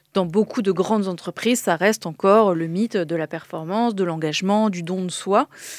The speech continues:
Euh, et être un bon employé, c'est aussi ne pas compter ses heures. Euh, on a une culture en France du présentéisme qui est très forte et qui, euh, qui perdure, euh, qui perdure pas mal.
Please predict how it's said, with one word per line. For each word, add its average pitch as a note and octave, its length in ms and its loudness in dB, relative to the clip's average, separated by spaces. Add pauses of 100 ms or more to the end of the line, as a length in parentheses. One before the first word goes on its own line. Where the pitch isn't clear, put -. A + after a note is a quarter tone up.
(220)
Euh, E3+ 240 2
et F#3 180 -4
être G#3 240 -2
un F3+ 40 -4
bon F3+ 200 -4
employé, E3+ 420 -4
c'est - 120 -8
aussi A3 300 -4
ne G3+ 100 2
pas F3 140 -6
compter F3 280 -8
ses D3+ 280 -10
heures. G3+ 320 2
Euh, D3+ 380 -4 (420)
on F3 120 -4
a D#3+ 120 2
une E3+ 160 -2
culture G3 400 0
en F3+ 80 2
France G3 240 0
du F#3 100 -8
présentéisme F3+ 800 -4
qui - 160 -8
est D#3+ 60 -4
très - 180 -10
forte - 360 -4
et F3+ 140 -4
qui, A3 340 -2
euh, D#3+ 180 0
qui - 180 -16
perdure, F3 460 -4
euh, D#3+ 300 -6
qui - 100 -20
perdure E3 340 -12
pas E3+ 140 -2
mal. B3 220 -2